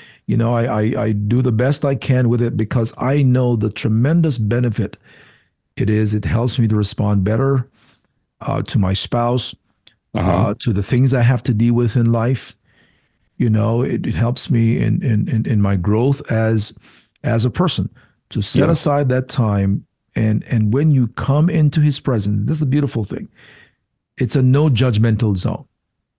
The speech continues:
Speaker 2: Okay, I like that.
Speaker 1: It's a no judgmental zone. I can go to him with my struggles. I can go to him with the things that, that, that, that, that annoy, annoys me,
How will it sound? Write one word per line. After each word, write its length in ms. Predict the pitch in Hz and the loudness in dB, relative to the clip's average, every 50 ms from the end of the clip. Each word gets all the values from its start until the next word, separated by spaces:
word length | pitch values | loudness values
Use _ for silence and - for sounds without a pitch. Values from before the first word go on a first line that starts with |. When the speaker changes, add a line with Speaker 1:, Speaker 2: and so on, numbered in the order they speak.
| _ - | _ -4
Speaker 2:
Okay, 360 | 98 95 104 101 - - - | -4 -2 -2 -2 0 0 0
I 80 | 78 85 | 0 2
like 220 | 92 98 90 78 - | 2 0 0 0 -2
that. 220 | - - 98 - - - - _ _ _ _ | -2 -4 -4 -6 -10 -16 -20 _ _ _ _
Speaker 1:
It's 220 | - 131 127 - - | -4 -2 -2 0 0
a 60 | 120 | 0
no 400 | 110 110 110 117 127 139 151 160 | 0 2 2 2 2 2 2 0
judgmental 600 | 131 110 127 117 104 113 110 110 101 - 113 98 | 0 0 0 0 0 0 0 0 0 -2 -4 -4
zone. 200 | - - - - | -6 -8 -8 -8
I 100 | - 113 110 | -8 -8 -6
can 240 | - - 101 104 107 | -4 -2 -2 -2 0
go 200 | 95 107 113 131 | -2 -2 0 0
to 80 | 147 156 | 2 2
him 480 | 131 120 139 160 143 135 131 127 123 - - - - - - - _ _ | 2 2 2 2 2 2 2 0 0 -2 -6 -14 -20 -20 -20 -20 _ _
with 100 | - - | -2 0
my 140 | 117 117 120 | 0 0 0
struggles. 580 | 113 - - - 135 131 135 120 110 95 95 90 | 0 -2 -2 -2 -2 0 0 0 -2 -2 -2 -4
I 120 | 95 95 | -4 -4
can 200 | 98 - 98 95 | -4 -2 -2 0
go 220 | 98 101 110 117 127 | 0 0 0 0 2
to 100 | 139 139 | 2 2
him 480 | 135 143 147 139 127 120 110 101 104 - - - - - _ _ _ | 2 2 2 2 2 0 0 -2 -4 -6 -12 -20 -20 -20 _ _ _
with 100 | - 107 | -4 -4
the 80 | 110 | -2
things 380 | 95 - 135 127 123 120 113 98 | -2 -2 0 0 2 2 0 0
that, 320 | 113 110 110 107 - - - 101 | 0 0 0 -2 -4 -4 -4 -2
that, 320 | 110 107 107 113 104 98 | -2 0 -2 -2 -2 -2
that, 280 | 107 107 104 104 - 98 | -2 -2 -2 -2 -2 -4
that, 260 | 107 107 104 110 - | -2 -2 -2 -4 -4
that 140 | 104 104 107 | -4 -2 -2
annoy, 400 | 107 104 104 107 113 117 117 143 | -2 -2 0 0 0 0 -2 -2
annoys 460 | 127 110 107 107 113 127 139 127 104 | -2 -2 -2 -2 0 0 0 0 0
me, 320 | 95 90 92 98 104 - | -2 -2 -2 -4 -6 -8